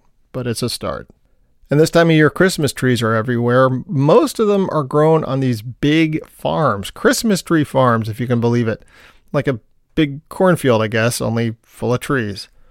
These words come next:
There's a new report that says that these tree farms are helping wildlife and the environment,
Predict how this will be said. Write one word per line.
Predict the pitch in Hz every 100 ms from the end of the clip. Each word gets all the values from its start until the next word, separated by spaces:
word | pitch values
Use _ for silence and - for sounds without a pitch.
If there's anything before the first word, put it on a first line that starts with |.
| _ _ _ _ -
There's | 147
a |
new | 202
report | 262 180 135 127 -
that | 135
says | - 135 135 120
that | 131 117 143
these | 143 147
tree | - - 160 196 196
farms | - 113 101 107 110
are | - 117
helping | 113 - 156 214 208
wildlife | 190 131 113 113 113 120 -
and | 160 156 202
the | 175 151
environment, | 147 165 190 135 98